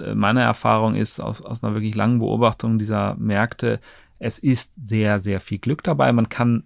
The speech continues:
man kann durchaus erkennen, dass ein Unternehmen auf dem absteigenden Ast ist. Das bedeutet aber überhaupt nicht, dass ich den richtigen Zeitpunkt erkenne, wo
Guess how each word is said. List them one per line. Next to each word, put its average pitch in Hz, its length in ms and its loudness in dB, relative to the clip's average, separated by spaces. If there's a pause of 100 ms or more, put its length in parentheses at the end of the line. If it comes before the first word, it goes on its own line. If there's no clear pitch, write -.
(140)
man 113 180 2
kann 139 240 2
durchaus 151 360 2
erkennen, 143 460 0
dass 123 260 -2
ein 110 200 0
Unternehmen 107 460 2
auf 104 120 -6
dem - 120 -6
absteigenden 104 600 -4
Ast - 280 -4
ist. 127 120 -8
Das - 120 -8
bedeutet 120 420 -2
aber 110 240 0
überhaupt 156 680 -2
nicht, 123 240 -2
dass 117 100 0
ich 120 120 -12
den 117 140 -4
richtigen 117 460 -4
Zeitpunkt - 580 -2
erkenne, 113 560 -4
wo 127 380 4